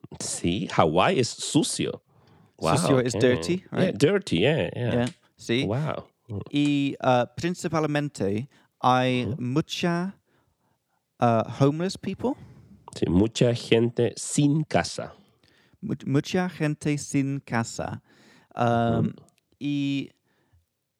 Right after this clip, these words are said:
Speaker 2: uh, like,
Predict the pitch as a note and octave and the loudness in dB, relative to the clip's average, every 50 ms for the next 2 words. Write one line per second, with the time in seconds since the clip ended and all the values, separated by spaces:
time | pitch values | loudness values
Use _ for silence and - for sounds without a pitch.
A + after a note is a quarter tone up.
0 | _ _ _ _ _ _ _ _ _ _ _ - B2 B2 A#2+ A#2 A#2 A2+ A2+ A2 | _ _ _ _ _ _ _ _ _ _ _ -2 0 0 2 2 2 0 0 0
1 | A2 A2 G#2+ G#2+ G#2+ A2 A2 A2+ A2 A2 G#2+ G#2+ G#2 G#2 G#2 G#2 G#2 G#2+ G#2+ - | 0 0 0 0 0 0 0 -2 -2 -2 -2 -2 -2 -4 -4 -6 -6 -6 -6 -8
2 | - - _ _ - - _ _ _ _ _ _ _ _ _ _ _ _ _ _ | -8 -8 _ _ -20 -20 _ _ _ _ _ _ _ _ _ _ _ _ _ _
3 | - - A2+ G#2 G2 - - | -6 -4 -4 -4 -4 -8 -16